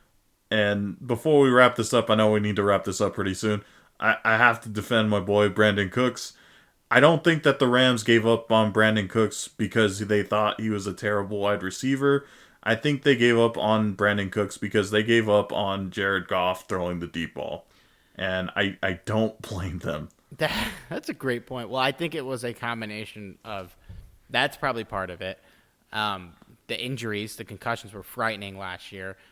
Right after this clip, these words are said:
Speaker 2: And,
Speaker 1: True.
Speaker 2: and they got a second round pick back for him. You know, if they don't get a good, I don't,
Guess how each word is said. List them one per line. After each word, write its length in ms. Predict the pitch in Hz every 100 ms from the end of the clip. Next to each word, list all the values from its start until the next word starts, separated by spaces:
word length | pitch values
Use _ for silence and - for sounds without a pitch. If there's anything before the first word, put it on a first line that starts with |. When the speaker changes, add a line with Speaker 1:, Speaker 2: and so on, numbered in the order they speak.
| _ _
Speaker 2:
And, 180 | 135 143
Speaker 1:
True. 60 | 190
Speaker 2:
and 120 | 170
they 80 | 190
got 180 | 226 254
a 60 |
second 280 | - 196 180
round 200 | 156 113
pick 160 | 143 147
back 260 | 95 92
for 200 | _ 67
him. 140 | 71 - _ _
You 100 | 139
know, 160 | 147 123
if 360 | 113 135 127 117
they 120 | 156
don't 280 | 196 123 104
get 260 | 120 127 -
a 140 | 110
good, 220 | 110 107 -
I 140 | 135
don't, 240 | 202 202